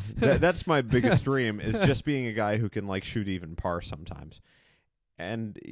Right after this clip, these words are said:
Speaker 1: I've done that a couple of times in my life, but that, that was, now it's becoming ancient history. It's like the Aztec Empire,
Speaker 2: <laughs>
Speaker 1: those even par rounds that I shot. So anyway, I always figure, you know, you can play more golf if you have a cart,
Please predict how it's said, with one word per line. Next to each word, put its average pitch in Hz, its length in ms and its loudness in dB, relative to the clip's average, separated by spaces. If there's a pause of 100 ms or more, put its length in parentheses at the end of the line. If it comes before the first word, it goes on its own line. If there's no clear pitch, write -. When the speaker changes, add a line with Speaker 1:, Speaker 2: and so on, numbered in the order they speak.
Speaker 1:
I've 107 140 -4
done 127 200 -4
that 104 120 -2
a 87 60 -2
couple 117 320 -2
of 95 80 -4
times 95 240 -4
in 90 80 -10
my 82 100 -10
life, 90 480 -4
but 87 200 -4
that, - 240 -2
that 107 140 -2
was, - 300 -8
now 101 280 -2
it's 90 160 -8
becoming 113 360 -2
ancient 90 320 -4
history. 98 320 -6
It's 80 100 -8
like 90 180 -6
the 87 120 -4
Aztec 92 380 -2
Empire, 92 440 -4
Speaker 2:
<laughs> 185 80 -6 (440)
Speaker 1:
those 107 240 2
even 101 200 0
par 95 280 2
rounds 92 300 -2
that 214 140 4
I 90 120 0
shot. 87 240 -2 (360)
So 110 540 6 (480)
anyway, 113 400 0 (680)
I 139 120 2
always 160 260 4
figure, 101 300 0
you 92 160 -4
know, 95 260 -2
you 101 140 -8
can 107 160 -4
play 160 180 -2
more 107 220 0
golf 117 640 -8 (640)
if - 260 -4
you 85 340 -2
have 90 200 -8
a 101 60 -10
cart, - 300 -4